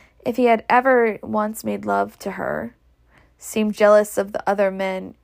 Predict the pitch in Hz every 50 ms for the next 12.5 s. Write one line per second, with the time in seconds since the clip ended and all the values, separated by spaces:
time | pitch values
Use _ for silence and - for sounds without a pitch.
0 | - - 220 214 - - 214 208 202 202 196 190 190 185 190 190 180 185 185 180
1 | 175 180 208 - - - - - _ _ _ _ 277 277 254 262 226 214 - -
2 | 220 220 220 214 208 208 208 - 214 214 208 202 190 196 - - 208 208 202 196
3 | 190 185 185 180 180 196 214 - 208 208 202 202 - - 208 202 196 - - 202
4 | - - - 202 202 196 196 196 190 - 185 208 214 208 214 208 208 - - 185
5 | 180 - _ - 220 220 - - 196 196 196 190 196 208 - - - - - -
6 | - - - _ _ _ - - - 277 262 254 247 220 214 - 214 214 208 -
7 | - - - 214 214 208 208 208 220 - - - 180 180 180 180 180 - - -
8 | - 202 208 208 - - - - 185 185 185 - 185 - - _ _ - - -
9 | - 214 208 196 202 202 196 196 196 190 185 - - 190 190 190 185 170 214 -
10 | - _ - - - - _ _ _ _ - 254 262 254 277 269 254 262 262 240
11 | 247 240 240 233 226 214 214 220 233 240 247 247 254 254 254 254 247 - 208 214
12 | 214 214 214 208 202 208 202 190 -